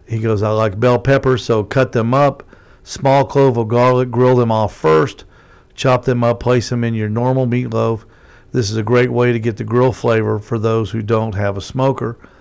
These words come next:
Uh, that makes, that makes good sense right there. David says, "Grill the veggies." Uh, Perry says, "I also use a loaf pan." He said the top was the best, and the smoke ring was on top w-, only, of course. Uh, thinking maybe no loaf pan next time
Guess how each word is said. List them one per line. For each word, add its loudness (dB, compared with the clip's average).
Uh, -4
that -4
makes, -6
that -6
makes -10
good -6
sense -8
right -6
there. -4
David -2
says, -6
"Grill 0
the -2
veggies." -2
Uh, 2
Perry 4
says, 2
"I 2
also 0
use 0
a 0
loaf 0
pan." 0
He -8
said -4
the -6
top 2
was -2
the -4
best, 0
and -6
the -4
smoke 0
ring 0
was -4
on -2
top -2
w-, -6
only, -4
of -12
course. -10
Uh, -2
thinking -4
maybe 0
no 2
loaf 2
pan -2
next -4
time -4